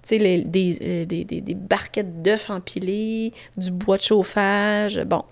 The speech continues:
Fait qu'on a tout fait ça. <laughs> Et puis, euh, fait que cette année-là, en deux mille quinze, man, je trippe,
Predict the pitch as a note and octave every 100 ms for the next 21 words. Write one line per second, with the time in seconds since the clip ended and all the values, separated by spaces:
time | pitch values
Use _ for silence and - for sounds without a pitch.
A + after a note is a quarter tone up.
0 | - - F#3 - - - - G3 G3 -
1 | - B3 - A3+ - - B3+ B3+ - -
2 | - - - - - - - G3+ - A3
3 | G#3 G3 F#3+ F#3+ F#3+ - E3 - - F#3
4 | A3 G#3+ G#3 D4+ A3+ G3 - B3 D4+ C#4+
5 | - - G3 F#3+ - G#3 - A3 A#3+